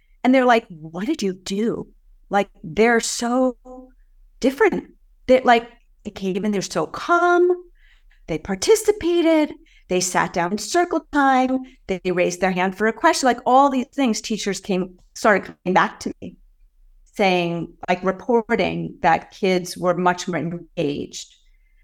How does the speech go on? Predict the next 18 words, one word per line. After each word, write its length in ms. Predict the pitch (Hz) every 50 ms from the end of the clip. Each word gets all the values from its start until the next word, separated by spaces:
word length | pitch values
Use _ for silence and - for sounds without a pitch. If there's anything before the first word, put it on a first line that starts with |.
| _ _ _ _ _ _ - _ -
And 140 | - 196 196
then 120 | 208 202 196
I 60 | 185
started 380 | 190 - 196 185 185 180 180
to 120 | - 185 175
admit, 340 | 170 165 208 247 226 - -
like, 260 | 180 175 151 - _ _ -
I'm 200 | 170 175 180 190
teaching 380 | 190 - 233 220 - - 214 208
them, 240 | 196 175 160 147 -
like, 260 | 165 175 175 175 -
yoga 640 | 160 165 175 190 - 175 165 160 - - - - - -
and 120 | 175 175
s-, 140 | 175 - - _ -
mindfulness. 720 | 165 156 156 175 208 202 - 170 165 156 156 165 - -
And 100 | 156 165 170
they're 100 | 165 151
like, 300 | 151 151 - - -